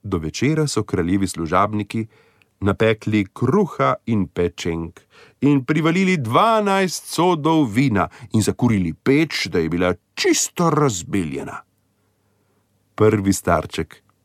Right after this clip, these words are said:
je pojedel dvanajst hlebcev kruha in dvanajst pečenih volov. Drugi je popil dvanajst sodov vina, tretji pa je sedel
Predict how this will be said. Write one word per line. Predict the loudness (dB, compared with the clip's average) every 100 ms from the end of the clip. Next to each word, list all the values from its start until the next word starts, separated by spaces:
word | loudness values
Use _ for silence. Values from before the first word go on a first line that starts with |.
| _ _ _ _
je | 2 2 2
pojedel | 2 2 2 2 2 0
dvanajst | 2 0 2 0 -2 -6
hlebcev | -2 0 0 -2 -2
kruha | 0 -2 0 -2 -4 -8 -10 0
in | 2 4
dvanajst | 2 2 2 2 -2 -2
pečenih | -2 0 0 2 2 0
volov. | 2 2 2 -2 -10 -16 _ _ _
Drugi | -2 2 4 2 2
je | 2 2
popil | -2 0 2 4
dvanajst | 4 2 4 2 0
sodov | -2 0 2 0
vina, | -4 -4 -8 -4
tretji | 0 0 0 0
pa | 2 0
je |
sedel | 0 0 2 2